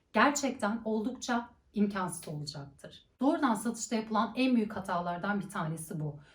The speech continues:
Bir kişi firma ile bir iş ortaklığı başlattığında hemen tanıdıkları kişilere bahsedip,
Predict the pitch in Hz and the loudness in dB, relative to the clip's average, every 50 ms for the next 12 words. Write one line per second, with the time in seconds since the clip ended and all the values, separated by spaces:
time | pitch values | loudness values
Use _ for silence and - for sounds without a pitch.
0 | - _ - 339 359 349 - 226 - - - - 294 294 285 262 220 196 196 - | -6 _ 0 0 0 0 -2 -4 -4 -2 0 2 6 6 8 8 6 4 2 0
1 | 226 - 269 - - 302 262 240 220 - 185 180 - 185 180 160 185 190 180 - | 0 0 -2 0 0 0 0 0 -2 -2 -6 -6 -6 -8 -6 -4 -4 -4 -2 -4
2 | - 190 170 - - - 175 160 170 156 214 269 - - - _ _ - - 349 | -4 -4 -4 -6 -6 -6 -4 -4 -2 0 -2 -2 -2 -6 -14 _ _ 2 4 8
3 | 339 294 269 285 311 - - - - _ _ _ _ _ - 311 302 285 285 294 | 8 10 8 8 4 0 -6 -14 -20 _ _ _ _ _ 6 8 8 8 8 6
4 | 285 277 285 277 277 277 - - - 233 208 196 190 180 156 233 277 - - - | 4 2 2 2 2 0 -4 -4 0 2 4 4 4 2 2 2 2 2 2 0
5 | - 208 - 294 - - - | -2 0 0 0 -2 -4 -8